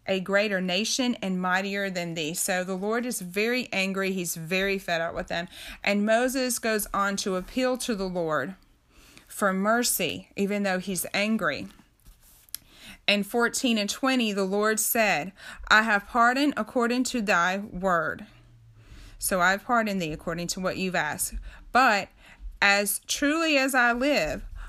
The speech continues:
all the earth shall be filled with the glory of the Lord. Because all those men which have seen my glory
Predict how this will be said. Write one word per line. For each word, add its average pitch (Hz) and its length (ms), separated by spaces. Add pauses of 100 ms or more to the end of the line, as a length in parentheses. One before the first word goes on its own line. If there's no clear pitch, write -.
(120)
all 240 300
the 311 180
earth 233 260
shall 208 280
be 190 160
filled 220 720
with 202 160
the 196 100
glory 202 560
of 180 180
the 180 120
Lord. 190 500 (800)
Because 214 480 (100)
all 226 280
those 302 340
men 220 500
which 226 220
have 202 200
seen 294 480
my 240 160
glory 143 540